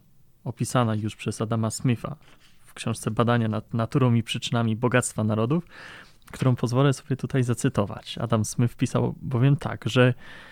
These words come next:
to nie od przechylności rzeźnika, piwowara czy piekarza oczekujemy naszego obiadu, lecz od ich dbałości o własny interes.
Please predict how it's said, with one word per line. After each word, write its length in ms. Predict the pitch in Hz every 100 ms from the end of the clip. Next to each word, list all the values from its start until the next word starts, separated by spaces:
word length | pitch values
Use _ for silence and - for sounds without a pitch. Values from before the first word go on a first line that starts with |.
| - -
to 120 | -
nie 160 | 127 143
od 140 | 135
przechylności 720 | - - 131 127 135 131 - 123
rzeźnika, 540 | 127 - 131 - -
piwowara 500 | - 113 113 120 113
czy 140 | 110 113
piekarza 520 | 120 - 113 107 110 - - -
oczekujemy 540 | - - - 123 113 113
naszego 380 | 110 117 113
obiadu, 380 | 110 127 147 185
lecz 280 | 143 139 -
od 300 | 135 127 - -
ich 180 | 120
dbałości 600 | 117 117 117 135 - -
o 100 | 123
własny 440 | 104 123 - - 120
interes. 480 | 120 113 - -